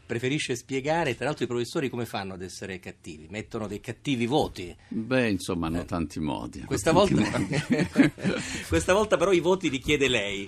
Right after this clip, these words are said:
Speaker 2: Eh, certo.
Speaker 1: È completamente un ribaltamento di situazione. Come farà ad averne
Speaker 2: Esatto.
Speaker 1: tanti, magari un trenta, un trenta e lode?
Speaker 2: Anche se, anche se non li chiedo personalmente per me, però li, li chiedo per le idee che abbiamo prospettato agli italiani, quindi sì,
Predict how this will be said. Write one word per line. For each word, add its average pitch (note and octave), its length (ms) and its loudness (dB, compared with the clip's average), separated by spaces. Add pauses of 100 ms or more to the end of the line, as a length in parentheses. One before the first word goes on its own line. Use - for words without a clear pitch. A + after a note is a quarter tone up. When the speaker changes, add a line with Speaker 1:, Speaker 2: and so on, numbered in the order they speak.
Speaker 2:
Eh, G2+ 240 -10
certo. - 360 2
Speaker 1:
È C#3+ 40 0
completamente E3 800 0
un D3 80 2
ribaltamento D3 800 0
di C3+ 120 2
situazione. A#2+ 720 -2
Come C3+ 160 -2
farà B2+ 380 0
ad G2+ 100 -8
averne A2 360 0
Speaker 2:
Esatto. F2+ 140 0
Speaker 1:
tanti, A#2+ 380 2
magari A2+ 300 -2
un G#2+ 120 -6
trenta, A#2+ 420 -2
un G2+ 120 -8
trenta A2 320 -4
e A2 60 -2
lode? G#2 220 -2
Speaker 2:
Anche G2 220 2
se, - 200 -2
anche A2 280 2
se F#2+ 140 0
non G2 200 6
li G2 120 4
chiedo G#2 320 2
personalmente G2+ 960 0
per A#2 160 0
me, F#2+ 200 0
però F#2+ 320 -2
li, F2 220 0
li F2+ 160 -2
chiedo F#2 420 0
per E2+ 220 -4
le E2+ 140 -2
idee F2+ 640 2
che - 120 -8
abbiamo D#2+ 360 -4
prospettato D#2+ 680 -8
agli D#2+ 120 -6
italiani, C#2+ 600 -8
quindi D#2 340 -8
sì, - 240 -4